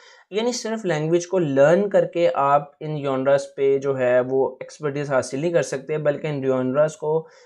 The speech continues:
बहुत ज़्यादा प्रैक्टिस करने से ही आप एक्सपर्ट होते हैं और उसको मैनिपुलेट करते हुए अपना point of view रख सकते हैं। How to categorize genres in spoken and written text?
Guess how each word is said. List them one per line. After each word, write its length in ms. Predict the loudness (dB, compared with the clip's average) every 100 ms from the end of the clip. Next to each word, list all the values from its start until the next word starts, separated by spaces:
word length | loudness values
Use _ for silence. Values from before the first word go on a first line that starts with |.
| _
बहुत 160 | -4 0
ज़्यादा 180 | 2 2
प्रैक्टिस 520 | 2 -2 0 -4 -2
करने 320 | -2 -2 -4
से 140 | -6 -6
ही 340 | -4 -4 -2
आप 280 | 0 0 0 -8
एक्सपर्ट 400 | -12 -4 -2 -2
होते 260 | -4 -4
हैं 220 | -6 -4
और 240 | 0 0 0
उसको 240 | -4 -8
मैनिपुलेट 720 | -6 -4 -4 -2 2 4 4 2
करते 300 | -2 -2 -4
हुए 180 | 0
अपना 300 | -2 -2 -6
point 220 | -4 -4 -4
of 80 | 0
view 200 | 0 0 -4 -4
रख 180 | -4
सकते 300 | -4 -14 -16
हैं। 120 | -20 _ _ _ _ _ _ _ _ _ _ _ _ _ _ _ _ -12 0
How 140 | 2 2
to 60 |
categorize 640 | 0 2 2 2 4 4 4 0
genres 340 | 0 2 2
in 100 | 0
spoken 600 | -6 -4 -4 -2 -2 -2
and 180 | -4 -4
written 320 | -2 -2 -2 -4
text? 160 | -6